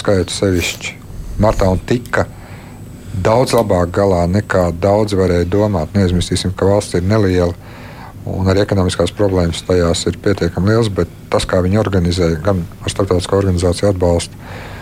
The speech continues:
šo bēgļu uzņemšanu, tas bija, tas bija tiešām paraugs daudziem. Tas, ko mēs ar kolēģi arī runājām, viņš teica, nu,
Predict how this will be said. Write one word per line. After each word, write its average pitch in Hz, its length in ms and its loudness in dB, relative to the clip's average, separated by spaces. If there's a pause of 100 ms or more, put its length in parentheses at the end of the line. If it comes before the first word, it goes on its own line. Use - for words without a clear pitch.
(120)
šo 95 160 0
bēgļu 104 320 2
uzņemšanu, 92 400 2
tas 98 160 2
bija, 92 320 0 (480)
tas 104 160 2
bija 98 160 2
tiešām 87 320 0 (560)
paraugs 85 400 2
daudziem. 92 400 0 (1700)
Tas, - 240 2
ko 113 160 2
mēs 107 240 2
ar 98 80 0
kolēģi 101 400 2
arī 95 240 2
runājām, 90 400 2
viņš - 160 -2
teica, 90 240 0
nu, 104 80 2